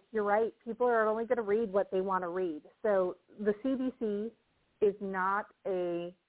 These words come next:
enforcement or a law body. They're not a lawmaking body. They're not an enforcement body. They are a center. They are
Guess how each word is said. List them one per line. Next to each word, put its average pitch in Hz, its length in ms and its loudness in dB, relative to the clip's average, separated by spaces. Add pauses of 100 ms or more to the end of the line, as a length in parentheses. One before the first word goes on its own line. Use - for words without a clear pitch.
(1900)
enforcement 208 840 0
or 175 220 0
a 165 120 0
law 180 540 4 (460)
body. 165 400 4 (120)
They're 175 200 -2
not 170 180 2
a - 20 -2
lawmaking 170 540 0
body. 139 340 -4 (520)
They're 180 160 -2
not 175 180 4
an 175 100 0
enforcement 208 600 0
body. 147 380 0 (380)
They 185 260 4
are 175 280 6
a 160 380 0 (1400)
center. 214 460 0 (680)
They 196 160 2
are 180 260 2